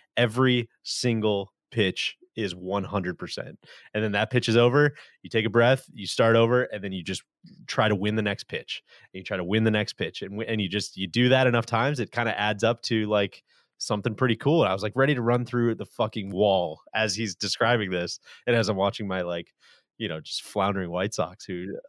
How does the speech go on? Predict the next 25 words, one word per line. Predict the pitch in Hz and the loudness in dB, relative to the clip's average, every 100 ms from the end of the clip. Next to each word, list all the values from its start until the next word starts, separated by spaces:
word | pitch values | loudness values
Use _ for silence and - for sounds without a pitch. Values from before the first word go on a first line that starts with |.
| - | -8
uh, | 92 | -8
haven't | 90 104 90 | -4 -4 -4
won | 95 | -4
a | 87 | -4
pitch | - 101 - - _ - | -4 -4 -4 -10 _ -8
in | 104 | -8
three | - - | -4 -4
months. | 98 147 131 - - - - - | 0 2 0 -2 -20 -20 -10 2
But | 139 | 4
it's | 135 135 123 | 6 4 4
like, | 156 131 147 | 4 4 2
I, | |
I, | 156 170 160 156 151 156 147 139 | -2 -2 -4 -4 -2 -2 0 0
I | |
think | - 175 | 2 4
there's | 185 151 | 6 6
a | |
lot | 139 131 131 135 - | 6 6 6 4 4
of | 127 117 98 | 4 2 -2
what | 117 120 120 | -8 0 0
this | 117 110 | 0 -2
show | - 113 | 0 0
gets | 101 107 | 0 -2
at | 110 98 | 0 -2
that, | 98 | -6